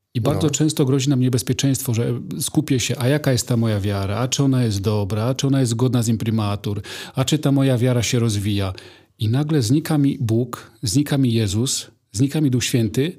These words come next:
Speaker 1: tylko skupiam się na moim, tym wytworze mojej wiary. I akurat to mówię w oparciu o takiego kaznodzieję, ewangelizatora Billiego Grahama, który mówi, że taka postawa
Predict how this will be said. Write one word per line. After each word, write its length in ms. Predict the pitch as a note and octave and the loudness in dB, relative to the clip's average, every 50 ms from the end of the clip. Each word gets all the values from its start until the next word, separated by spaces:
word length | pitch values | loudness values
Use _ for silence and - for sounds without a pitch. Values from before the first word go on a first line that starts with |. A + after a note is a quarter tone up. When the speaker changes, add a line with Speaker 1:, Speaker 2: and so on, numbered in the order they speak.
| - | -6
Speaker 1:
tylko 240 | - C3 - - A#2+ | -6 -4 -2 -2 -2
skupiam 360 | - - - D3 - D3 C3+ | -2 -2 -2 0 0 0 0
się 120 | - - D3 | 0 0 0
na 100 | C3+ B2 | 2 2
moim, 380 | B2+ C3 C#3 C#3+ D3 D3 C#3+ D3 - - - _ _ _ _ _ _ _ _ _ _ - - - - | 2 2 2 2 2 0 0 -2 -6 -14 -20 _ _ _ _ _ _ _ _ _ _ -20 -20 -8 -2
tym 140 | - A#2 A2+ | 0 2 2
wytworze 480 | B2 B2+ - - - D3+ C#3 C3 C3 | 2 0 0 0 2 2 2 4 4
mojej 220 | B2+ B2+ B2+ B2 A2+ | 2 2 2 2 2
wiary. 380 | A#2 A2 G#2+ G2 G2+ F#2+ F#2+ F#2+ - - - _ _ _ _ _ _ _ _ _ _ _ _ _ _ _ _ _ _ - | 2 0 0 0 -2 -4 -4 -6 -12 -18 -20 _ _ _ _ _ _ _ _ _ _ _ _ _ _ _ _ _ _ -4
I 180 | - B2 B2+ - | -2 -2 -2 0
akurat 420 | - C3+ - - - F3+ E3 E3 - | -2 -4 -4 -2 0 0 0 0 0
to 100 | - C#3 | 0 0
mówię 200 | D3 D3+ D#3 C#3 | 2 2 2 2
w 60 | B2 | 2
oparciu 520 | B2+ - - C3+ C3 C3 - - C#3+ C3+ | 0 0 0 0 0 0 0 0 2 2
o 60 | C3 B2+ | 2 0
takiego 540 | C3 B2 A2+ - B2+ A#2+ A#2+ B2+ A#2+ A#2 | 0 -4 -2 -2 -2 0 2 2 2 2
kaznodzieję, 680 | G#2 - C3 A#2 G#2+ A#2 A#2 A2 G#2 A#2 B2+ B2 B2 A#2 | 0 0 -2 0 0 0 0 0 2 2 2 2 2 2
ewangelizatora 680 | A2 A#2 A2+ A2+ A2+ A2 G#2+ A2 G#2 - B2+ A#2+ A#2 | 2 2 2 2 2 2 0 0 0 0 0 0 2
Billiego 400 | A2 G#2+ A#2 A#2+ B2 A#2 A#2+ A#2 | 2 2 2 2 2 2 2 2
Grahama, 560 | G#2+ A2 A2 G2+ - A#2 G#2+ G2+ F#2+ F#2 F#2+ - _ _ _ _ _ _ - - - - - - - | 2 0 -2 0 0 -2 -2 -2 -2 -4 -6 -10 _ _ _ _ _ _ -20 -20 -20 -20 -20 -18 -16
który 280 | - - C#3 B2 A#2+ A#2+ | -4 -2 0 0 2 2
mówi, 240 | B2 C3 B2 B2+ | 2 2 2 2
że 100 | A2+ A#2 | 0 0
taka 320 | - - - C3+ B2+ - C#3+ | 0 -2 -2 -2 -2 -2 -2
postawa 580 | - C3+ B2 - - - A2+ G#2+ A#2 A#2+ B2+ | 0 0 0 0 0 0 0 2 2 0 0